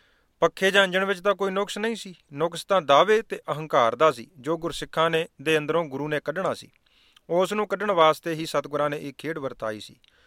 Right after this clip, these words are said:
ਕਿਉਂਕਿ ਸੰਗਤ ਵਿੱਚ ਆ ਕੇ ਤਾਂ ਗੁਰਸਿੱਖ ਨੇ ਹਉਮੈ ਦਾ ਤਿਆਗ ਕਰਨਾ ਹੈ।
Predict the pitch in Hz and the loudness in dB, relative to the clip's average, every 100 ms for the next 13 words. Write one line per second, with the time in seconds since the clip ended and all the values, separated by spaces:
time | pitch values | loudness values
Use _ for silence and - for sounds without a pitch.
0 | _ _ _ - 185 220 202 143 147 190 | _ _ _ -2 0 0 0 -2 2 2
1 | 214 220 - 147 156 165 165 180 160 151 | 4 -2 0 2 2 2 -2 -2 -2 -6
2 | - 147 156 165 156 120 127 147 147 135 | -6 -4 -4 -4 -4 -4 -2 -2 -2 0
3 | 123 147 156 151 135 135 117 | 4 4 2 -2 -2 -4 -8